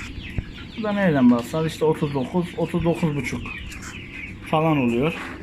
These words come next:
Yani şöyle aynen. Otuz dokuz buçuk falan. Yani genişlik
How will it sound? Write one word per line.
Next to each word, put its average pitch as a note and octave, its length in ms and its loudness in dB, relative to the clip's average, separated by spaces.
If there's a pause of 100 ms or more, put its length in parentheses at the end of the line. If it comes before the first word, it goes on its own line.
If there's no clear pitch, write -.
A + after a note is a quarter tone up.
(1120)
Yani B2+ 220 6
şöyle B2+ 480 2
aynen. A#2+ 380 4 (1500)
Otuz E3 320 2
dokuz - 580 0
buçuk - 280 -4
falan. D3 300 4 (1600)
Yani F3 340 6 (1600)
genişlik F#3+ 680 2